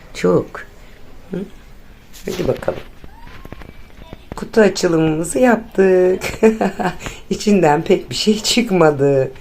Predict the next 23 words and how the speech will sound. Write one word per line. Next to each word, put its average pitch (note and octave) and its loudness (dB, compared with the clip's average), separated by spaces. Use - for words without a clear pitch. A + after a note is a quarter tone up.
Ama F#3+ 2
işe D#3+ -4
yarar D3+ 6
şeyler G#2 -6
çıktı. - -2
Bu G3+ 4
arada E3+ 6
almak D#3+ 2
isteyenler D3 -2
olursa D#3 0
dediğim D#3+ -2
gibi A#2+ -4
yem D3+ -2
kabı, B2+ -4
kafes, - -4
e, A#2 -6
mamalık C3+ -4
kabı A#2 -2
gibi, A2+ -4
e, - -14
isimler A#2+ -2
altında G#2+ -6
geçiyor. A#2+ -6